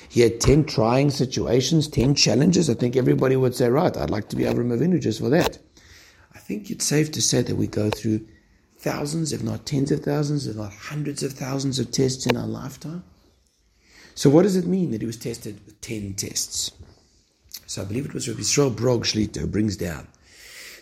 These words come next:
that this Mishnah is telling us about the tests that every single Jew will undergo in his lifetime. We are the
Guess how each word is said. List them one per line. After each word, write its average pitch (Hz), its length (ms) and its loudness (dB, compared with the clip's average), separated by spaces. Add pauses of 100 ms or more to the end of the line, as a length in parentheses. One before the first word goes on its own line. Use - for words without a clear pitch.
(120)
that 113 300 2
this 180 460 4
Mishnah 147 320 2
is 127 80 -2
telling 113 360 -4
us - 360 -14 (180)
about 117 320 -8
the 117 60 -8
tests - 560 2
that - 260 -2 (100)
every 185 400 6
single 175 540 0
Jew 120 680 -2 (500)
will 131 320 -2
undergo 123 880 2
in 104 100 0
his 107 220 0
lifetime. 98 560 -10
We 202 180 -2
are 190 60 -4
the 151 160 -6